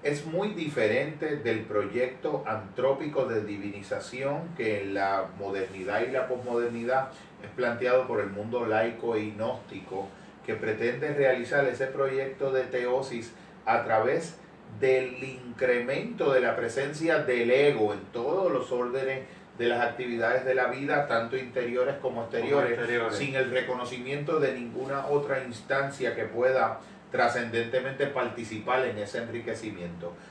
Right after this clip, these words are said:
Speaker 1: La teosis, en este sentido, es un proceso, eh, de... Eh, tiene casi como un esoterismo también, porque es una vía
Speaker 2: De hecho,
Speaker 1: a
Speaker 2: se habla de una gnosis cristiana.
Speaker 1: es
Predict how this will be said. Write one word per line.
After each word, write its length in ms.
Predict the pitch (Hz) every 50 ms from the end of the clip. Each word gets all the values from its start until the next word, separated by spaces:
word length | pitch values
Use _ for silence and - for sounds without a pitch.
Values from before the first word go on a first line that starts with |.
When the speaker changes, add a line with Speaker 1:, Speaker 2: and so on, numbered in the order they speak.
| - - -
Speaker 1:
La 260 | 104 107 110 110 110 113
teosis, 720 | 113 110 117 131 160 190 - - 143 127 123 - - - -
en 180 | 107 104 110
este 240 | 113 113 - - 127
sentido, 640 | 127 - 139 135 - - 131 113 104 104 107 107 - - - - - - - - - -
es 320 | 123 135 143 143 - - -
un 120 | 123 120 113
proceso, 680 | 113 127 127 - - 135 131 - - 113 110 110 110 - - -
eh, 320 | - 107 104 104 104 107 107 - - - - - - - - - 107 104 113
de... 680 | 110 110 107 110 107 - - - - - - - -
Eh, 60 | - - - - - - -
tiene 240 | 127 123 139 139
casi 280 | 139 139 135 - 143 139
como 240 | - 123 113 113 113
un 100 | - -
esoterismo 760 | - - 123 113 104 104 98 - 107 120 127 117 113 107 101
también, 440 | - 107 92 90 101 107 110 110 113 - - - - - - - -
porque 260 | 107 113 - - 123
es 120 | 120 - - -
una 260 | 147 147 147 143 143
vía 420 | 143 147 147 135 120 110 104 104 104
Speaker 2:
De 80 | 127 131
hecho, 160 | 139 - -
Speaker 1:
a 80 | - -
Speaker 2:
se 80 | 143
habla 260 | 135 135 139 156 160 147
de 100 | 131 -
una 220 | - 143 156 143
gnosis 480 | 127 - - 151 - - 139 - - -
cristiana. 720 | - 117 113 - - - 147 147 139 127 117 104 95 90 - - -
Speaker 1:
es 100 | 123 123